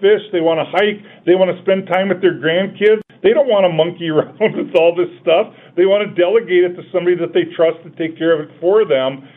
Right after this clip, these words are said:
to simplify their life and give them peace of mind. And that's, you know, what we think and what we hope we're doing for our clients when we talk about comprehensive financial planning. Susie, let's get to more questions if we can. If the, uh, you said somebody called in,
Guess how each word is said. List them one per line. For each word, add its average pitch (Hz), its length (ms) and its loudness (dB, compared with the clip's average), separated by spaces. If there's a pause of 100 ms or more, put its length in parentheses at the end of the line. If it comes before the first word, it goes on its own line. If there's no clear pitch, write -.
to 175 220 -2
simplify 175 580 -2
their 170 160 -2
life 156 380 0
and 139 100 -12
give 151 160 -2
them 143 240 -2
peace 151 300 -16
of 135 80 -4
mind. 135 480 -2 (180)
And 143 160 -6
that's, 143 160 -2 (400)
you 143 60 -2
know, 131 100 4
what 135 240 -6
we 147 160 -14
think 156 240 -2
and 143 100 -8
what 151 140 2
we 135 160 -12
hope 165 320 -4
we're 147 160 -8
doing 151 400 -4
for 135 80 2
our 131 240 2
clients 156 400 -2 (260)
when 131 120 -12
we 139 120 -6
talk 143 280 0
about 131 260 0
comprehensive 131 640 -4
financial 123 400 -4 (100)
planning. 110 220 -4 (440)
Susie, 269 300 0
let's 240 200 0
get 269 140 -2
to 233 60 2
more 233 240 0
questions 226 480 -4
if 196 140 -6
we 185 100 -10
can. 220 340 -4
If 170 140 0
the, 196 80 -2
uh, 170 340 0
you 165 180 -12
said 208 220 0
somebody 208 260 -2
called 196 380 -4
in, 190 340 -2